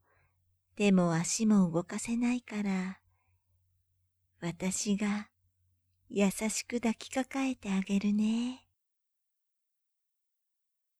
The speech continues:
心がとっても軽くなっ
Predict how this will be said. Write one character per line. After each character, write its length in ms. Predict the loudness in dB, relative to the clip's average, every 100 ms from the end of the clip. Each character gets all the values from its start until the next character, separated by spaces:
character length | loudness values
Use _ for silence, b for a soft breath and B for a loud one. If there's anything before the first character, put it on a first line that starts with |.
| _ _
心 560 | 0 0 0 0 2 2
が 220 | 2 0
と 240 | -2 -4 -4
っ 80 | -4 _
て 140 | -4 0
も 160 | 0
軽 300 | 0 -2 -2
く 160 | -4 -4
な 140 |
っ 20 | -4